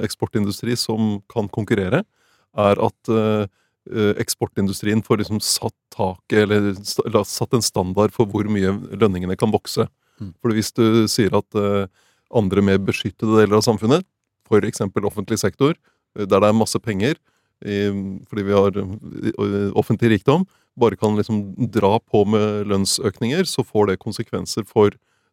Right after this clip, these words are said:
Speaker 1: eh, den, eh, eksportrettede industrien, og så presses lønningene der opp, og så mister de konkurransekraft. Så
Speaker 2: Mm.
Speaker 1: derfor sier vi at disse,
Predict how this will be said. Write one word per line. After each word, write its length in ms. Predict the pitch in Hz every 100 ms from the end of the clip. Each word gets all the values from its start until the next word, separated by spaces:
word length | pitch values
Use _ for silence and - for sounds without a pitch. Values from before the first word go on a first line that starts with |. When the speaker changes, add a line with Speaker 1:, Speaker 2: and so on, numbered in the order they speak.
| _ -
Speaker 1:
eh, 200 | 101 104
den, 320 | 107 104 104 104
eh, 160 | 104 101
eksportrettede 560 | - 104 - 101 107
industrien, 540 | 104 110 - 123 208 226 _
og 100 | -
så 120 | 113
presses 340 | - 123 120 -
lønningene 360 | 113 90 98 117 -
der 300 | 107 104 101
opp, 140 | 147 -
og 60 | 120
så 100 | 123 - _ -
mister 300 | 113 - 92
de 80 |
konkurransekraft. 800 | 92 107 101 90 101 104 95 _ _ _ 104
Så 60 |
Speaker 2:
Mm. 80 | 117
Speaker 1:
derfor 140 | 120 123
sier 100 | 107
vi 100 | 110
at 200 | - 117
disse, 460 | 123 - 117 131